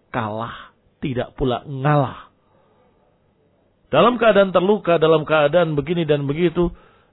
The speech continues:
Nabi perintahkan berangkat, kejar mereka. Kaum musyrikin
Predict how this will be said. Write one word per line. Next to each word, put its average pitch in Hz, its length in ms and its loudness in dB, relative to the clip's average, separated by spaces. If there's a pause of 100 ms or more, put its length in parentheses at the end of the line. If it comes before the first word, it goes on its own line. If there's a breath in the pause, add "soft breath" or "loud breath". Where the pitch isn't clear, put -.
Nabi 131 560 -4
perintahkan 120 1040 -8 (160)
berangkat, 151 480 2 (880)
kejar 165 320 4
mereka. 113 480 -8 (2500)
Kaum 277 160 6
musyrikin 160 880 0